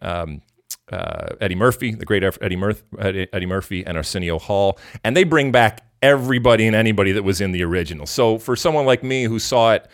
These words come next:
the original, and it's just a, a classic and wonderful comedy, uh, to see all these characters back again was, <laughs> was really funny.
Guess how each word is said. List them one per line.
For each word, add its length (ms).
the 100
original, 560
and 160
it's 140
just 180
a, 240
a 60
classic 580
and 220
wonderful 460
comedy, 560
uh, 320
to 140
see 600
all 260
these 220
characters 500
back 360
again 420
was, 180
<laughs> 260
was 160
really 200
funny. 220